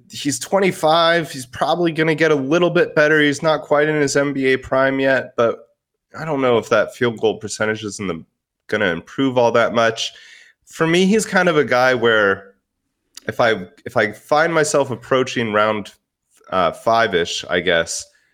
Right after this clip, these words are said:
at that point, if I don't have a point guard, um, he's kind of someone that you have to look at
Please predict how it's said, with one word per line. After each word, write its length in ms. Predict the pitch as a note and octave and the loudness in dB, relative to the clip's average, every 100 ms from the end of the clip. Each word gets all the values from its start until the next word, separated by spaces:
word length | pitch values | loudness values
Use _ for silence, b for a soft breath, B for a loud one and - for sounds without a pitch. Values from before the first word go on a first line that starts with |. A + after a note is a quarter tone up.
| _ - | _ -6
at 160 | F#2+ - | -4 0
that 260 | B2 B2 | 0 0
point, 380 | - G2 F2 E2 - _ _ _ _ - | -2 0 0 -4 -10 _ _ _ _ -8
if 80 | - | -2
I 80 | G#2 | -2
don't 320 | - A2+ B2 | -2 -6 -2
have 160 | B2 | -2
a 80 | F2+ | -2
point 300 | F2 F2 D#2+ | -4 -6 -6
guard, 380 | D#2 D2+ D#2 - _ - | -4 -4 -4 -10 _ -14
um, 420 | D2+ D2 C#2 C#2+ _ | -12 -12 -14 -20 _
he's 220 | _ G2 - | _ -14 -8
kind 200 | - F2+ | -2 -2
of 120 | E2 | -2
someone 280 | - F#2 F#2 | -4 -4 -2
that 80 | F2+ | -4
you 120 | F2+ | -6
have 300 | F2+ F#2 F2+ | -4 -2 -2
to 100 | - | -4
look 260 | E2 D#2+ - | -6 -6 -2
at 380 | D#2 D#2 - | -2 -2 -4